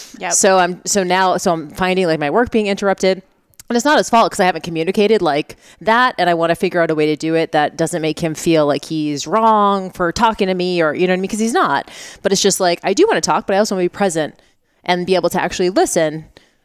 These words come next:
Speaker 1: Yeah.
Speaker 2: But at this point, like, I have to get this fucking email out in, in twenty minutes. So
Speaker 1: Yeah,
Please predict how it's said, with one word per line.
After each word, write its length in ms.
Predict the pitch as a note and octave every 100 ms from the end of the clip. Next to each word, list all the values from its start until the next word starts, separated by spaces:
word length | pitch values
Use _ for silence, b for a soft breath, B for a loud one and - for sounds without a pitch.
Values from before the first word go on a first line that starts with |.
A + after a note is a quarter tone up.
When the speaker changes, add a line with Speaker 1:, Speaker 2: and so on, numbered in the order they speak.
| _
Speaker 1:
Yeah. 100 | F#3+
Speaker 2:
But 120 | G3
at 180 | C3 F3+
this 140 | G3+ -
point, 180 | F#3
like, 120 | D3+ D3+
I 80 |
have 320 | D#3 E3 D#3 -
to 140 | G3
get 140 | F#3 D#3+
this 80 |
fucking 220 | - F#3 G#3
email 260 | A#3+ F#3
out 180 | D#3+ D3+
in, 160 | D3+ C#3+
in 100 | E3+
twenty 240 | - D3+
minutes. 280 | C#3+ B2 -
So 360 | E3+ D3+ D3 D3+ -
Speaker 1:
Yeah, 320 | F#3 F#3 F#3